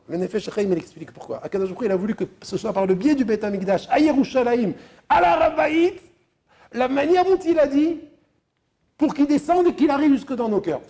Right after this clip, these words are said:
Mais la première condition, c'est que nous, on soit aptes à ça. Et, euh, euh, Ken ? Et, et le Nefesh Chaim, il ramène encore une preuve à ça. Ken ?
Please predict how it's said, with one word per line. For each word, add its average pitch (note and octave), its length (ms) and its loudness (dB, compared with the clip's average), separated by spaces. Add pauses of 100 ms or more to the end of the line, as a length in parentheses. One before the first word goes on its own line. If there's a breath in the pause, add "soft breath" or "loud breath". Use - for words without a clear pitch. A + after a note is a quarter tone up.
Mais F#3 140 -2
la G#3+ 80 2
première B3+ 320 0
condition, A#3 340 -4
c'est - 140 -14
que F#3 100 -2
nous, G#3 120 -2
on F#3 80 -2
soit D#3+ 200 -12
aptes C3+ 180 -14
à A2 40 -20
ça. - 120 -20 (1900)
Et, D3 140 -6
euh, - 40 -10 (200)
euh, D#3 40 -6 (180)
Ken ? G3 180 -2 (800)
Et, D3 240 0
et - 60 2
le D3 140 2
Nefesh D#3 360 2
Chaim, F3+ 240 2
il F#3 80 4
ramène E3+ 300 4
encore E3 240 4
une C#3+ 100 4
preuve D3 240 2
à B2 60 4
ça. A2 280 -2 (840 soft breath)
Ken ? C3+ 240 2